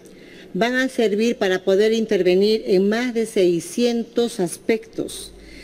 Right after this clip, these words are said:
Esto será a través de la Autoridad para la Reconstrucción con Cambio,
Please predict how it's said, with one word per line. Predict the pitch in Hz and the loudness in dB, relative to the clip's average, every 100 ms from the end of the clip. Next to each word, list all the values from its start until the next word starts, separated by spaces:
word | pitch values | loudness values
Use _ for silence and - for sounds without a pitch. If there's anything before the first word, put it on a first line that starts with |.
| - - - | -20 -20 -6
Esto | - 240 - 269 | 0 0 2 0
será | 262 202 208 208 | 2 2 2 0
a | |
través | 202 185 185 214 226 | 2 2 4 2 2
de | 196 | 2
la | 175 175 | 2 0
Autoridad | - 190 - 165 165 190 208 196 | -2 0 2 2 2 0 -2 -4
para | 180 170 | -4 -2
la | 165 | -2
Reconstrucción | 170 170 156 165 190 185 | -2 -2 -2 0 2 2
con | 175 175 | 2 0
Cambio, | 160 240 240 214 226 | 0 -2 -2 0 0